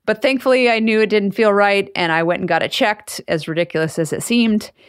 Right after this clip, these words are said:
And that helped me diagnose my cancer early. Um, I, it had already traveled to a lymph node, so it was, it was aggressive and it was moving fast. But, um, I was able to jump into chemotherapy, s-,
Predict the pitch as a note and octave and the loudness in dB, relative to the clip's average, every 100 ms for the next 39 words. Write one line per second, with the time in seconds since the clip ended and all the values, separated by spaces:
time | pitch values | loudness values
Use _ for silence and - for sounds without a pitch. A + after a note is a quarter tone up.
0 | _ _ - E3+ E3 D#3+ C#3+ F#3 F3 F3+ | _ _ -2 0 0 -2 -2 -2 0 -2
1 | F3 F3 D#3+ E3 E3 E3 D#3+ - D#3 D#3 | -2 -2 0 0 0 -2 -4 -4 -6 -4
2 | D#3+ D#3 D3+ D#3 - E3+ E3+ E3 A#3+ E4 | -6 -4 -4 -4 -4 0 0 2 0 -2
3 | _ _ _ _ - E3 D#3+ D3+ F#3 - | _ _ _ _ -4 -2 -2 -6 -8 -8
4 | - F3+ - - G3 G3 F#3+ E3+ F#3+ G3 | -2 -2 -2 -2 0 0 0 2 2 0
5 | - F3+ F3+ F#3+ G3+ F#3 F#3 F3+ F3+ D#3+ | 0 0 0 -4 -2 0 0 -2 -2 -2
6 | F#3 G3+ F3 E3+ G3 G3 E3 - - F3+ | -2 -2 0 0 0 -2 -4 -4 -4 -2
7 | G#3 G3 G3 A#3 F#3+ E3+ E3+ E3+ E3 F#3 | 0 0 0 -2 -2 -2 -2 -4 -4 -4
8 | F#3 F3 - F#3+ D3 - E3 D#3 - - | -4 -4 -2 -2 -2 -4 -2 -2 -4 -20
9 | - _ - E3 D#3 D#3 - E3+ E3+ E3+ | -20 _ -4 -2 -2 -6 -4 -2 -2 -2
10 | E3+ E3 E3 D3+ F3 E3+ E3 D#3+ E3 D#3 | -2 -2 -6 -4 -4 -2 -4 -4 -4 -4
11 | D#3 E3+ D#3 D#3 F#3+ F#3 F#3 F#3 F3 E3+ | -6 -6 -6 -2 0 0 0 -2 -2 -4
12 | D#3+ - | -8 -14